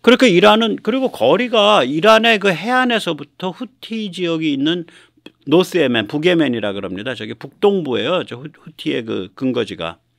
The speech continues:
아, 북서부. 이, 예멘의 북서부 쪽. 음, 그 거기까지가 기본적으로 한 천칠백 킬로 돼요. 그러니까 후티가 뭐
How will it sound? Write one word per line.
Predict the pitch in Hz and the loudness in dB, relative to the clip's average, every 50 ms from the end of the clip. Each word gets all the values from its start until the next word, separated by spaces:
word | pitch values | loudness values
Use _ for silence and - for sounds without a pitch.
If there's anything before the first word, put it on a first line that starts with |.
| _ _ - | _ _ -12
아, | 117 | -10
북서부. | 117 165 160 - - 160 143 113 90 - - _ _ _ _ _ _ _ _ _ _ _ _ _ _ _ _ - - | -10 -8 -6 0 2 2 2 2 0 -6 -10 _ _ _ _ _ _ _ _ _ _ _ _ _ _ _ _ -12 -10
이, | 151 - - _ 294 - | -10 -10 -10 _ -16 -6
예멘의 | 123 120 135 147 147 147 147 156 147 | 0 2 4 4 4 4 2 0 -2
북서부 | - 131 - - 139 120 110 101 - | -4 -8 -10 -8 -8 -8 -8 -10 -12
쪽. | - 87 107 151 - _ _ _ _ _ _ _ _ _ _ _ _ _ 107 | -10 -10 -10 -10 -12 _ _ _ _ _ _ _ _ _ _ _ _ _ -10
음, | 104 98 98 98 98 95 92 92 104 - _ _ _ _ _ _ _ _ _ _ _ _ 202 - - | -8 -6 -6 -6 -6 -8 -8 -12 -14 -16 _ _ _ _ _ _ _ _ _ _ _ _ -20 -10 -4
그 | - 156 143 127 117 - - _ _ _ _ _ _ _ _ _ _ 113 104 _ _ | -2 0 0 0 -2 -4 -8 _ _ _ _ _ _ _ _ _ _ -20 -20 _ _
거기까지가 | - 160 175 185 208 202 - 220 208 202 196 208 214 214 214 247 247 247 247 | 2 2 2 2 2 -2 -2 0 0 0 0 -2 -6 -6 -4 -4 -4 -4 -4
기본적으로 | - - 165 185 220 226 214 202 196 185 196 214 226 226 208 165 - - _ _ _ _ _ | -6 -6 -2 0 0 0 0 -2 -2 -2 -2 -2 -2 -2 -2 -4 -8 -12 _ _ _ _ _
한 | - - 214 208 - | -10 -10 -10 -10 -8
천칠백 | - - 262 254 - - 285 262 233 240 247 | -4 -2 -2 -2 -2 -2 -2 0 0 -2 -2
킬로 | - - 175 160 - - | -4 -6 -8 -6 -8 -8
돼요. | 98 101 139 185 226 214 - - _ _ _ _ _ _ _ _ _ _ _ _ _ _ _ _ _ _ _ _ _ _ _ _ _ _ _ _ _ _ _ _ _ _ _ _ | -8 -8 -8 -8 -10 -12 -14 -18 _ _ _ _ _ _ _ _ _ _ _ _ _ _ _ _ _ _ _ _ _ _ _ _ _ _ _ _ _ _ _ _ _ _ _ _
그러니까 | - 262 285 - 277 | -4 -4 -2 -2 -2
후티가 | 226 - 294 - - 254 254 294 269 | -4 -4 -6 -8 -8 -4 0 0 2
뭐 | 254 269 | 2 0